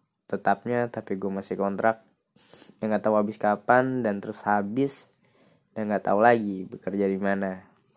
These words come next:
Ya gue percaya gue punya Tuhan, gue punya Allah yang maha besar pastinya, yang nunjukin jalan gue kemana nantinya. Ya gue jalanin sekarang.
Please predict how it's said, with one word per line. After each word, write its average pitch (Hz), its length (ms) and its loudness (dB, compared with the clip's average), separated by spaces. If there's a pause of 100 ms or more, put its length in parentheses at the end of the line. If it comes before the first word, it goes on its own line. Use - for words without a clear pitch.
(1600)
Ya 101 160 0
gue 117 120 2
percaya 107 360 2
gue 101 160 0
punya 92 240 -8
Tuhan, 98 480 -4
gue 92 160 -8
punya 90 320 -8
Allah 95 400 -2 (1000)
yang 107 120 0
maha 104 240 -2
besar 107 320 -2
pastinya, 101 640 -6 (1080)
yang 104 120 -4
nunjukin 104 480 -2
jalan 98 320 2
gue 92 80 -4
kemana 95 440 -2
nantinya. 92 600 -2 (1200)
Ya 110 120 -8
gue 110 120 2
jalanin 101 400 0
sekarang. 95 560 -4